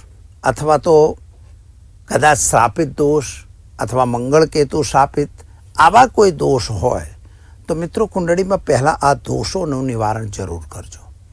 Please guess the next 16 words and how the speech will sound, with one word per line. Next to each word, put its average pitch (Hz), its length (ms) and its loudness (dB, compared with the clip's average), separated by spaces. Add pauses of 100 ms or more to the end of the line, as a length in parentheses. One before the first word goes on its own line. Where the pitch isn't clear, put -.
(380)
પછી 226 260 4
જ 214 120 4
તમારું 196 340 6
કામ 156 260 4
ફળીભૂત 120 680 -4
થશે, 127 320 -4
નહીં 120 200 -6
તો 104 120 -8
નહીં 90 260 -14
થાય. - 300 -20 (1300)
તો - 120 -4
દર્શક 107 340 -4
મિત્રો, 135 440 -2 (520)
સમય 156 460 -2
થયો 101 280 -8
છે 95 300 -12